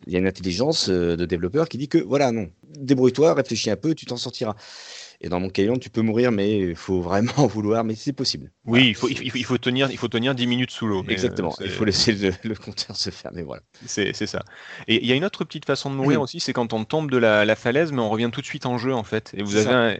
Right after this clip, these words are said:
Speaker 2: et vous avez un écran, euh, façon Sierra qui apparaît, donc, euh, pour un peu se foutre de la gueule du, du concurrent, ce qui était assez marrant. Mais voilà, c'est, ce que tu dis, effectivement, euh, dans Maniac Mansion, c'était le cas. On pouvait, euh, on,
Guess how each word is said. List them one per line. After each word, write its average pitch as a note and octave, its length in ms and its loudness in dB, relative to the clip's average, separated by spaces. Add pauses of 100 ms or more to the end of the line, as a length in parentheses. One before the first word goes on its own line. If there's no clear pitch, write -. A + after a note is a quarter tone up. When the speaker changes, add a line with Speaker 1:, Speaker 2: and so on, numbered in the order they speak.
Speaker 2:
et A2 80 2
vous A2 120 2
avez A#2+ 140 6
un C3+ 100 4
écran, C#3 400 0
euh, G2+ 220 2
façon A#2 300 0
Sierra B2+ 360 4
qui - 160 -2
apparaît, G2+ 380 2
donc, F#2+ 260 -10
euh, F2+ 240 -12
pour F#2+ 160 -12
un F#2 80 -10
peu F#2 100 -12
se - 60 -10
foutre - 240 -8
de F#2+ 40 -4
la F#2+ 100 0
gueule G#2 180 -2
du, F#2 220 -12
du F#2+ 120 -10
concurrent, G#2 440 -4
ce - 60 -14
qui - 60 -8
était F#2 120 -6
assez F2+ 180 -6
marrant. F#2 260 -8 (600)
Mais A#2 200 4
voilà, B2+ 300 4
c'est, A2 160 -6 (280)
ce - 100 -12
que B2 80 -2
tu A#2+ 160 -10
dis, C#3+ 80 -6
effectivement, D3 640 -4
euh, G2+ 200 0 (160)
dans B2+ 220 2
Maniac D#3 280 2
Mansion, C3+ 360 0
c'était G#2+ 220 -4
le G2 60 -10
cas. A2 140 0
On D#3 120 -4
pouvait, C#3 380 2
euh, G#2 280 2
on, G2+ 140 -2